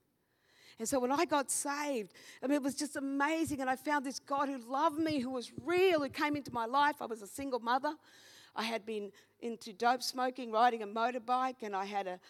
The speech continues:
had a, uh, I was a single mum with a three-year-old. When he came into my life, I was just so overwhelmed. But if you've seen the movie Annie, Annie, when the Annie is adopted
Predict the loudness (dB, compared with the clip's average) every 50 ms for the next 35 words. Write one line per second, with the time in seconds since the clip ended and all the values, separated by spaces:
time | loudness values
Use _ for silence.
0 | -20 -20 -20 -16 _ -6 -4 -2 0 0 0 -2 -2 -4 -6 -6 -4 -6 -8 -6
1 | -6 -8 -8 -8 -8 -8 -8 -4 -4 -2 -2 0 -2 -2 0 -2 -2 -2 -2 -6
2 | -10 -12 -14 -14 -14 -14 -12 -12 -10 -10 -10 -10 -10 -12 -16 -20 -20 -20 _ _
3 | _ _ _ _ _ _ _ _ _ _ -10 -8 -8 -8 -6 -4 -2 0 0 0
4 | 0 -2 -2 -2 -2 -2 -2 -2 -4 -4 -4 -4 -6 -8 -14 _ _ -20 -8 _
5 | 0 0 0 0 -2 -4 -8 -8 -8 -12 -8 -4 0 2 4 4 4 4 4 4
6 | 2 2 -4 -10 _ _ 4 4 4 4 2 -2 -2 -2 -2 0 0 0 -2 -2
7 | -6 -10 -14 -16 -16 -18 -18 -20 _ _ _ _ _ _ _ _ _ _ _ _
8 | _ _ _ _ _ _ _ _ _ _ _ _ _ _ -4 -4 -4 -4 -8 -10
9 | -10 -8 -6 -4 -2 -2 -2 -2 -2 -2 -4 -4 -4 -6 -10 -12 -10 -8 -6 -4
10 | -4 -2 -2 -4 -4 -6 -8 -12 _ _ _ _ _ _ _ _ _ _ _ _
11 | _ _ -6 -4 -2 -2 -2 -2 -4 -6 -10 -18 _ _ _ _ _ _ _ _
12 | _ _ _ -6 -4 -2 -2 -2 -2 -2 -4 -4 -2 -4 -4 -4 -6 -6 -6 -8
13 | -6 -4 -2 -2 -2 -4 _ -10 -10 -10 -10 -12 -16